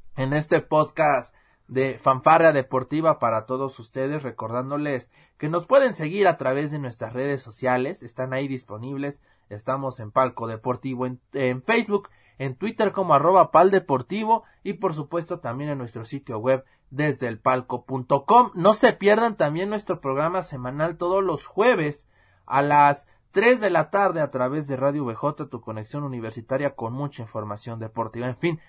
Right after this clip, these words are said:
estamos ahí en contacto para todos ustedes. Pueden seguirme también a mí en mis redes sociales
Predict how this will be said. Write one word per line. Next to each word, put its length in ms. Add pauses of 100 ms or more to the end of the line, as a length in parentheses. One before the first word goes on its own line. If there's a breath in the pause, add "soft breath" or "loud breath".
(180 soft breath)
estamos 540
ahí 160
en 100
contacto 560
para 280
todos 280
ustedes. 400
Pueden 320
seguirme 380
también 380
a 60
mí 120
en 100
mis 140
redes 260
sociales 600